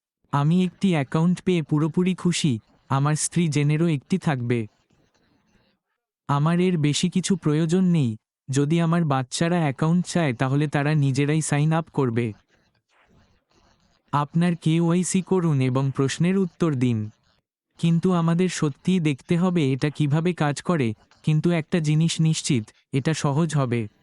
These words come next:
এটি কঠিন হবে না এবং পুরানো প্ল্যাটফর্মের সকলের জন্য উপলব্ধ হবে।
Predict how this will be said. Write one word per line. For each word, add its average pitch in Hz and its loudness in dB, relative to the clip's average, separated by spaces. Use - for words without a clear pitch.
এটি 151 0
কঠিন 175 2
হবে 180 2
না 143 0
এবং 143 0
পুরানো 160 0
প্ল্যাটফর্মের 165 0
সকলের 151 0
জন্য 147 2
উপলব্ধ 135 0
হবে। 120 0